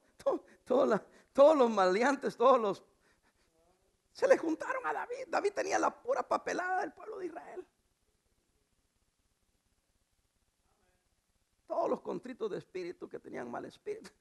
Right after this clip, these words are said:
andaban con él. Y uno dice, "¿Cómo? ¿El rey David?".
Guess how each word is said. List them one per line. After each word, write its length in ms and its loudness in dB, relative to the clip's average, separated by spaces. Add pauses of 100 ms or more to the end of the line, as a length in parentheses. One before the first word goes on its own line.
(160)
andaban 400 -2
con 160 -8
él. 320 -14 (1900)
Y 100 -8
uno 120 -4
dice, 200 -6
"¿Cómo? 460 -12 (320)
¿El 140 -12
rey 220 -8
David?". 400 -10